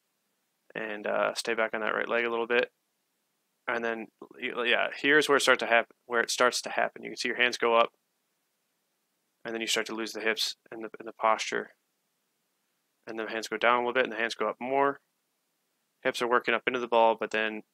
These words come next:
hips go out again, back behind you. So you're losing the hips. Just gotta keep the hips connected, keep your hips underneath you, focus on that posture. And then, like, like I said, it's staying back on the right side a little bit, staying a little bit more patient.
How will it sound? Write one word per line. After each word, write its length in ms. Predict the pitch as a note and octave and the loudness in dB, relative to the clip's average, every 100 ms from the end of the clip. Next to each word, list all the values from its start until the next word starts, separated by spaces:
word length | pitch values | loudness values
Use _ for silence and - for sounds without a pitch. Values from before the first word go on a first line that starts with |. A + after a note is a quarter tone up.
| - | -12
hips 360 | A#2+ - - - | -10 -8 -10 -6
go 120 | A2+ | 0
out 260 | A2 A2 A2+ | 2 2 0
again, 440 | - A#2 A#2 A2+ | -6 -2 -2 -2
back 240 | G#2+ G#2+ - | -4 -4 -4
behind 300 | A2 A#2+ A#2 | -6 -4 -4
you. 200 | A#2 - _ _ _ _ _ _ _ _ _ _ _ _ | -6 -8 _ _ _ _ _ _ _ _ _ _ _ _
So 120 | - A#2+ | -6 2
you're 80 | |
losing 200 | C3+ C3 | 4 4
the 80 | B2+ | 2
hips. 340 | A2 G#2+ - - | 2 0 -2 -4
Just 160 | C3 | 4
gotta 160 | D3 C#3 | 6 6
keep 180 | - C#3 | 4 -2
the 80 | |
hips 160 | C3 C#3 | -2 -2
connected, 360 | B2+ C3+ - - | 2 2 0 -6
keep 140 | B2 | -6
your 80 | A2+ | -6
hips 140 | A2+ | -4
underneath 360 | A#2 A2 A#2 - | -6 -4 -6 -4
you, 280 | A2+ A2+ - _ | -4 -6 -10 _
focus 220 | - A2 A2 | -8 -6 -8
on 80 | |
that 100 | G#2+ | -8
posture. 400 | - G#2+ - A2+ | -6 -6 -6 -8
And 100 | G#2+ | -6
then, 120 | A2 G#2+ | -8 -6
like, 260 | G#2+ - _ _ _ _ _ _ - | -6 -8 _ _ _ _ _ _ -8
like 40 | |
I 20 | |
said, 180 | A2+ C3 | 2 2
it's 180 | A#2 - | 4 0
staying 220 | B2 A#2+ | 0 2
back 120 | A2+ | 2
on 40 | - | 2
the 60 | |
right 100 | A2+ | -2
side 120 | A2 C3 | 2 2
a 40 | |
little 140 | C3 | 2
bit, 140 | C3 C3 | 0 0
staying 180 | B2 A#2 | 0 -2
a 40 | |
little 140 | A2 | -4
bit 60 | A2 | -6
more 100 | G#2+ | -8
patient. 480 | - C#3+ C3 D3+ | -2 -2 0 -2